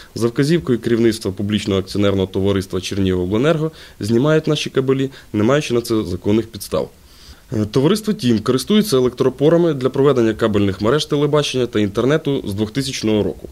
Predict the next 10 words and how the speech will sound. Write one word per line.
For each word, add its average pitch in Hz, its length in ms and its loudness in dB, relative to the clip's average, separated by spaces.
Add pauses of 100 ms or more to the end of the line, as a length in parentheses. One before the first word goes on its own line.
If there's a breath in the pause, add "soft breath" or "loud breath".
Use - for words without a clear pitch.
(320 loud breath)
Дванадцять 160 340 0
років 175 260 0
поспіль 101 500 -4
«Тім» 117 320 0
і 117 60 -8
«Чернігівобленерго» 107 920 2 (260 loud breath)
спільно 175 480 0 (100)
експлуатували 120 720 0 (160)
ці - 140 -4
опори. 110 360 -2